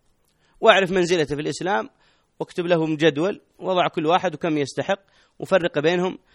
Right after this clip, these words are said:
هكذا بالعدل. فعند ذلك فعل عمر الديوان هذا. والأثر الذي بعده من طريق يزيد بن هارون أيضًا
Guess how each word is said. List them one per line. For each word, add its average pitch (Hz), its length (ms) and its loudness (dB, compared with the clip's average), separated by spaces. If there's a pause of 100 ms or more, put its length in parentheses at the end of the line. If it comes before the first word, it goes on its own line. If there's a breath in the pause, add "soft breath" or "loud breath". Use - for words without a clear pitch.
(140)
هكذا 139 300 2
بالعدل. 127 380 -4 (220)
فعند 196 260 0
ذلك 180 280 2
فعل 156 320 10
عمر 151 160 10
الديوان 123 440 4
هذا. 117 180 -4 (2500)
والأثر 160 540 4
الذي 175 180 4
بعده 180 280 6
من 160 100 2
طريق 175 260 2
يزيد 156 260 2
بن 151 100 2
هارون 151 300 6
أيضًا 147 320 2